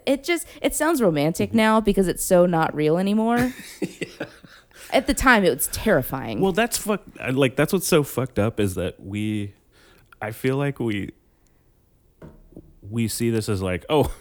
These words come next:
Speaker 2: <laughs> that was a long time ago.
Speaker 1: Yeah.
Speaker 2: We don't do that anymore."
Speaker 1: But
Speaker 2: But we totally do
Speaker 1: we
Speaker 2: still.
Speaker 1: totally do still. In
Speaker 2: Uh,
Speaker 1: India.
Speaker 2: maybe not in Ireland. It just moved around.
Speaker 1: Yeah, yeah.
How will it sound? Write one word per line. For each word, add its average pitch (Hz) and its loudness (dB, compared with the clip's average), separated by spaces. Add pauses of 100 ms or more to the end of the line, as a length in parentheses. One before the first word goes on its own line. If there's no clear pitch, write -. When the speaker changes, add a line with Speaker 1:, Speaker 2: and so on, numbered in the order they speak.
(140)
Speaker 2:
<laughs> - -6
that 143 -4
was 104 -2
a 90 -4
long 78 -6
time - -14
ago. 85 -6
Speaker 1:
Yeah. 147 -2 (340)
Speaker 2:
We 233 -4
don't 85 -2
do 71 -14
that 73 -12
anymore." - -16 (140)
Speaker 1:
But 175 -2 (200)
Speaker 2:
But - -16 (260)
we 67 -12
totally 69 -8
do 104 -4
Speaker 1:
we 208 -2
Speaker 2:
still. - -8 (120)
Speaker 1:
totally 151 -4
do 156 -10
still. - -10 (480)
In 175 0
Speaker 2:
Uh, - 2
Speaker 1:
India. 131 2
Speaker 2:
maybe 123 2
not 104 0
in 101 -4
Ireland. 92 -8 (200)
It 135 -4
just 151 -4
moved 101 0 (420)
around. 92 -8
Speaker 1:
Yeah, 202 2 (100)
yeah. 151 0